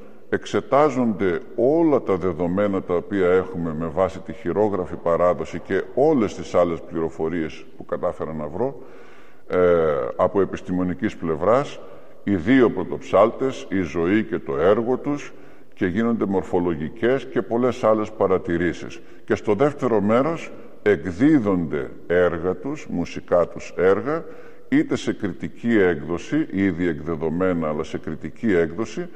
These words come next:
είτε και ανέκδοτα. Στο πρώτο, λοιπόν, μέρος,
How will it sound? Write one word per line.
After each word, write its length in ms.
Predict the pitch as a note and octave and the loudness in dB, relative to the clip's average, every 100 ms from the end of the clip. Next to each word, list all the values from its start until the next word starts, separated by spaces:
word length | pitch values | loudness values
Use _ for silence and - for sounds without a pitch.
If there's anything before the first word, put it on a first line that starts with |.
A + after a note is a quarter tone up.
| - - | -14 0
είτε 300 | B2+ D3+ - | 2 4 2
και 220 | - C3+ | -2 0
ανέκδοτα. 680 | A#2+ A2+ F#2 C#2 C#2 - A1+ - - - - - - - - - - | 2 4 2 0 -8 -8 -12 -14 -16 -16 -16 -16 -16 -16 -16 -16 -12
Στο 280 | - C#3 | 0 2
πρώτο, 280 | - E3+ G3 | 6 6 8
λοιπόν, 360 | F3+ D#3 C3+ B2 | 6 6 6 6
μέρος, 680 | A#2+ A#2 G#2 G2+ C3+ - | 8 8 10 8 6 -2